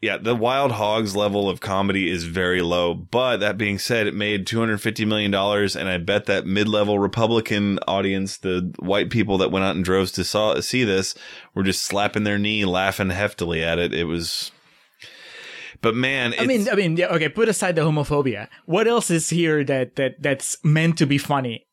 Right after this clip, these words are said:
Speaker 2: and it just didn't work?
Speaker 1: Martin Lawrence being a loud, obnoxious black man in a white community.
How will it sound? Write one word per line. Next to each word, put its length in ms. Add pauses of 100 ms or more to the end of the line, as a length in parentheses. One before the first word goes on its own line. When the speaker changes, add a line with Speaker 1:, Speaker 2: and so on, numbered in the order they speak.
(100)
Speaker 2:
and 160
it 120
just 200
didn't 200
work? 380 (400)
Speaker 1:
Martin 400
Lawrence 400
being 240
a 80
loud, 340
obnoxious 520
black 340
man 500
in 120
a 280
white 320
community. 560